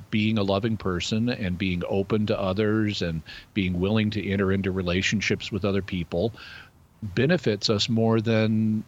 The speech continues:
than the opposite does. If we, if we remain closed and isolated from other people emotionally,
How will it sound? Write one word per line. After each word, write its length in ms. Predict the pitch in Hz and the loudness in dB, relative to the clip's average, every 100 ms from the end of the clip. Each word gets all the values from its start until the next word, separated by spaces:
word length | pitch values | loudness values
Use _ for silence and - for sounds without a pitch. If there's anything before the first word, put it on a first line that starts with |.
| - | -8
than 320 | 104 107 110 | 0 2 2
the 100 | 110 | 4
opposite 500 | 127 185 - 90 78 | 4 2 0 -4 -2
does. 380 | 71 55 53 82 | -2 -2 -4 -6
If 140 | 76 | -4
we, 240 | 95 90 90 | -2 0 0
if 260 | 92 87 | -2 -2
we 120 | 104 90 | -2 0
remain 760 | 92 92 98 107 110 107 104 - - - | 0 2 4 4 4 2 0 -4 -18 -10
closed 640 | - - 113 113 113 113 - | -4 2 4 6 4 2 0
and 140 | 90 | -4
isolated 800 | 95 104 113 120 113 113 113 110 104 | 0 0 0 2 2 4 2 0 -8
from 180 | - 110 | -2 2
other 180 | 107 107 | 4 2
people 460 | - 113 120 117 104 | 2 0 2 2 2
emotionally, 720 | 95 107 - 131 139 156 | 2 0 0 2 2 0